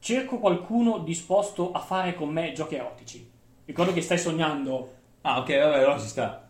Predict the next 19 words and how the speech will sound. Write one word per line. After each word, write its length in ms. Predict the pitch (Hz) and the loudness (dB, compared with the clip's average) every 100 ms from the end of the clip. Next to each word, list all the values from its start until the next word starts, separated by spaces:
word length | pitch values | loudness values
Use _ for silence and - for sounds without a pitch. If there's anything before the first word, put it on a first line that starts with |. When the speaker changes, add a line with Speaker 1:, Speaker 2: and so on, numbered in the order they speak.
| _ | _
Speaker 1:
Ah, 120 | 135 - | -12 -4
esatto, 300 | 165 143 156 | 0 2 0
è 40 | |
perché 160 | 156 135 | -4 -6
altrimenti 300 | 135 120 117 - | -10 -12 -14 -10
stai 180 | - | -4
sognando. 680 | 160 170 165 160 156 156 151 - | 0 0 2 0 2 0 0 -4
Speaker 2:
Sì, 100 | 131 | -10
sì, 160 | 123 | -8
sì. 80 | 120 | -6
Speaker 1:
Ecco. 180 | 143 - - _ _ _ _ - | -8 -10 -20 _ _ _ _ -12
Due. 400 | 170 175 147 - - - _ _ - | 0 4 4 2 -10 -20 _ _ -4
Mi 100 | 190 | -2
accorgo 580 | 196 202 208 214 226 240 | 0 8 8 8 4 0
che 100 | 185 | 0
in 120 | 170 | 0
fondo 380 | 180 220 202 160 | 0 0 0 -2
mi 120 | 208 | -4
piace, 540 | - - - - - | -8 -14 -18 -20 -20